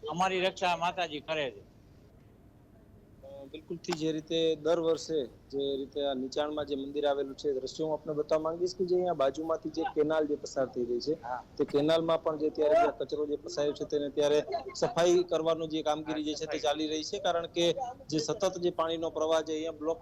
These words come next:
Speaker 2: ન થઈ જાય અને જે પાણી જે છે તે અહીંયા પર ફસાઈ ન જાય અને જે વધુ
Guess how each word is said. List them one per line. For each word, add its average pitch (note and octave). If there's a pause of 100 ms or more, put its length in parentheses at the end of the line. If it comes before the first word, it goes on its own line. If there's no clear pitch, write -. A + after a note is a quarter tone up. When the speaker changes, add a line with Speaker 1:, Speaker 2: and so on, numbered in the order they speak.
Speaker 2:
ન E3+
થઈ E3
જાય G3
અને F3+ (380)
જે E3
પાણી E3+
જે F#3
છે -
તે D#3
અહીંયા E3
પર D#3
ફસાઈ D#3
ન D#3+
જાય D#3+
અને D#3
જે D3
વધુ E3